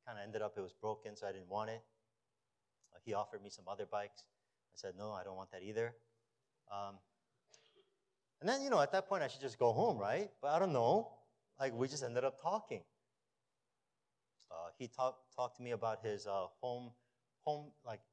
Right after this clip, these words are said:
h-, siding and gutter business. Uh, I told him about the church I pastor. Um, he to-, told me about the type of gutters that he uses. Um, he told me about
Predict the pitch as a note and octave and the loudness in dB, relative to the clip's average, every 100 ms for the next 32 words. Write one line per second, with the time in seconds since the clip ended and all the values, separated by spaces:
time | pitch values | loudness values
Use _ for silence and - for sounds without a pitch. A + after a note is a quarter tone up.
0 | _ _ _ - - - - C#3+ C3+ C#3+ | _ _ _ -12 -12 -12 -6 -2 0 0
1 | C#3+ C3+ A#2 A#2 A#2+ C3 A#2+ B2+ B2 B2+ | -4 -4 -2 2 2 2 -2 -6 -6 -10
2 | - - - _ _ _ _ _ _ _ | -10 -12 -16 _ _ _ _ _ _ _
3 | _ _ _ _ _ _ A2 A2+ B2 A2+ | _ _ _ _ _ _ -12 -4 -4 -4
4 | A2 G#2+ A2 A2 - - - A#2 - A2+ | -6 0 0 0 -6 -10 -4 -4 -4 -6
5 | - A2+ A2 - A#2 A2+ _ _ _ _ | -4 -6 -6 -4 -4 -4 _ _ _ _
6 | _ _ _ _ _ _ _ G1+ G1+ G1+ | _ _ _ _ _ _ _ _ _ _
7 | G1+ _ G#2+ - B2+ - _ B2 A#2+ A2+ | _ _ _ -6 -6 -6 _ -6 -4 -6
8 | G#2+ G#2+ B2+ A#2 G#2 - A2 A2+ A2+ A#2 | -6 -8 -8 -6 -10 -4 -2 -2 -2 -4
9 | A2+ G#2 G#2+ G#2 A2 - - _ _ _ | -6 -12 -14 -12 -16 -16 -20 _ _ _
10 | _ _ _ _ _ _ _ _ _ _ | _ _ _ _ _ _ _ _ _ _
11 | _ _ _ _ _ _ _ G2 F#2+ F#2+ | _ _ _ _ _ _ _ -12 -12 -12
12 | G#2+ C3 D#3+ D#3+ D#3 C#3+ C#3 C3+ | -14 0 0 0 -2 2 2 2